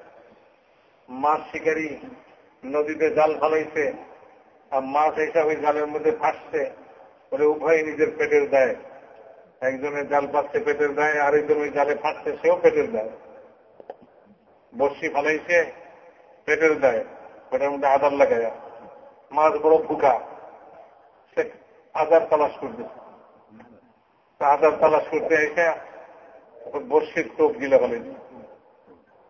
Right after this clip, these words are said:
মেরে মহতারাম দোস্ত, আল্লাহ তাআলা বলেন, "আমি সব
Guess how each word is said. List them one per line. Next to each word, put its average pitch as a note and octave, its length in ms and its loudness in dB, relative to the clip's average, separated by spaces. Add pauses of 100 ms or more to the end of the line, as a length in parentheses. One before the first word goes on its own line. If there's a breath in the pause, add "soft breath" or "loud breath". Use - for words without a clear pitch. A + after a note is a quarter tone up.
(1500)
মেরে D#3 220 2
মহতারাম C#3+ 480 0
দোস্ত, D3 280 0
আল্লাহ D3 320 4
তাআলা D3 220 2
বলেন, D#3 260 2 (640)
"আমি D3 280 0 (120)
সব E3+ 300 6